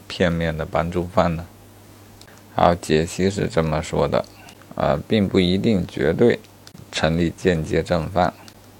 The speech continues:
关键是看他是否支配了犯罪事实。如果认为他支配了犯罪事实，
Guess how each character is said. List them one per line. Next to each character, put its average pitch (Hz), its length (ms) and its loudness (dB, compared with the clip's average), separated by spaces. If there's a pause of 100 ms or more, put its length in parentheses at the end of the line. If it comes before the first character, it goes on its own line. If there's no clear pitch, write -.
(480)
关 110 240 4
键 107 180 4
是 98 160 -2
看 95 380 2
他 90 180 4
是 90 240 0
否 69 360 -2
支 98 180 2
配 98 240 2
了 80 260 -2
犯 85 360 4
罪 73 320 -4
事 69 340 -4
实。 - 400 -4 (880)
如 101 260 4
果 95 180 4
认 101 360 2
为 78 180 4
他 80 200 0
支 90 240 0
配 92 180 4
了 73 120 0
犯 69 280 2
罪 64 220 -2
事 - 220 -6
实， - 280 -6